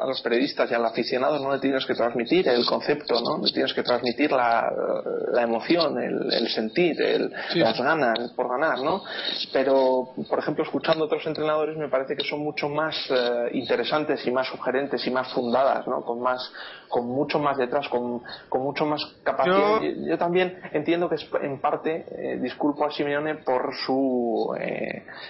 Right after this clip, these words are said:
Speaker 1: porque, porque, porque es nuevo en este mundo, ¿no? Relativamente nuevo, lleva muy pocos años entrenando y tiene mucho que curtir todavía. Pero, pero
Speaker 2: En cualquier
Speaker 1: es la
Speaker 2: caso,
Speaker 1: sensación
Speaker 2: es
Speaker 1: que
Speaker 2: que
Speaker 1: me da. Y, y de hecho,
Speaker 2: simplemente
Speaker 1: bueno, no
Speaker 2: digo
Speaker 1: son
Speaker 2: que
Speaker 1: solo, no, no son solo las declaraciones, sino que el propio equipo,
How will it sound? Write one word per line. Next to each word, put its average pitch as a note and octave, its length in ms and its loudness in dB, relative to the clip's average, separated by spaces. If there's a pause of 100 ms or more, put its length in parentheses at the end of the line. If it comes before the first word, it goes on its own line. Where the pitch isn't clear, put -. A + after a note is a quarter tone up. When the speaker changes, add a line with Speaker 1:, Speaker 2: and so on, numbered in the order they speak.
(120)
Speaker 1:
porque, - 220 -4
porque, G#2 300 -2
porque A2 280 -2
es B2 60 0
nuevo C#3+ 320 4
en A#2+ 120 0
este A#2 160 -4
mundo, B2+ 340 -2
¿no? C#3+ 140 2
Relativamente B2 720 0
nuevo, C#3 240 4
lleva B2 180 2
muy B2+ 160 0
pocos C3+ 280 0
años B2+ 260 0
entrenando D3 500 2
y F#3 140 0
tiene B2 280 2
mucho C#3+ 460 0
que C3 100 0
curtir D3 480 2
todavía. - 440 0 (520)
Pero, B2+ 320 2
pero B2+ 160 2
Speaker 2:
En F3 160 2
cualquier E3 320 2
Speaker 1:
es - 100 -2
la F3 60 4
Speaker 2:
caso, E3+ 180 2 (100)
Speaker 1:
sensación F3 260 2
Speaker 2:
es D#3+ 60 -2
Speaker 1:
que E3+ 60 0
Speaker 2:
que G3+ 60 4
Speaker 1:
me G3 80 4
da. - 140 0 (640)
Y, D#3 260 2
y - 20 2
de B2+ 120 4
hecho, F#3 180 2
Speaker 2:
simplemente F#3 320 4
Speaker 1:
bueno, - 0 -
no - 20 -
Speaker 2:
digo - 200 4
Speaker 1:
son G3+ 100 0
Speaker 2:
que G3+ 80 4
Speaker 1:
solo, D#3+ 200 2 (400)
no, C#3+ 120 -4 (100)
no D#3 120 0
son F3+ 160 -2
solo B2+ 260 2
las A#2+ 160 2
declaraciones, A#2+ 600 -2
sino B2+ 220 -2
que A2+ 80 0
el G#2+ 60 0
propio B2+ 360 2
equipo, D3+ 460 -2